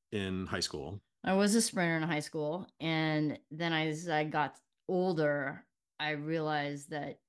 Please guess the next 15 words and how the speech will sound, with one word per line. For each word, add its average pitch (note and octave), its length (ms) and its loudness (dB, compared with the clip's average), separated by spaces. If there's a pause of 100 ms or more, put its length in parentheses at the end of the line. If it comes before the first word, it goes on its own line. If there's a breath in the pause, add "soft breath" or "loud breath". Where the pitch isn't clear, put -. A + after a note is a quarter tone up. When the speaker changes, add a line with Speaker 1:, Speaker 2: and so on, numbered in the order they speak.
(200)
Speaker 2:
you D#3 160 -2
know, C3 200 -2 (220)
there D3+ 320 4
are D3 40 4
no D3+ 580 4 (460)
thirty-year-olds D3 640 0
aside D3 360 -4
from D#3 180 -2
Olympic D3 460 -4 (200)
athletes D3+ 760 -2 (220)
who E3 220 6
do D#3 240 4
sprints. D#3+ 680 0
So, D#3 520 2 (920 soft breath)
uh, D3 340 -2